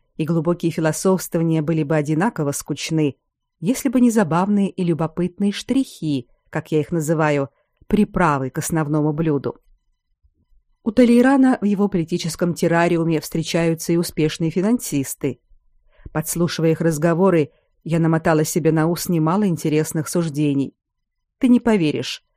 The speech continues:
как ловко и цинично действуют эти люди. Что же до мадам Рекамье, то в её салоне главная ценность она сама.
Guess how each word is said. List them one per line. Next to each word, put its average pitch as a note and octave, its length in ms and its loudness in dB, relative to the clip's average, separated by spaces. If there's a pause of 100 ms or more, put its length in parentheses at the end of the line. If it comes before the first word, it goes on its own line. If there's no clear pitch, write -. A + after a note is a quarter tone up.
(360)
как G#3 240 -2
ловко G#3+ 400 4
и G#3 80 2
цинично G3 640 0
действуют D#3 500 -2
эти D#3 160 -4
люди. C#3+ 400 -2 (1200)
Что - 260 -2
же D#3+ 120 -2
до D#3+ 120 0
мадам D#3 340 0
Рекамье, F3 640 0 (300)
то D3+ 100 -2
в C#3+ 60 0
её D3+ 200 0
салоне G3 600 0 (220)
главная F3+ 540 0
ценность D#3+ 680 -2
она D#3 260 0
сама. D3 500 -2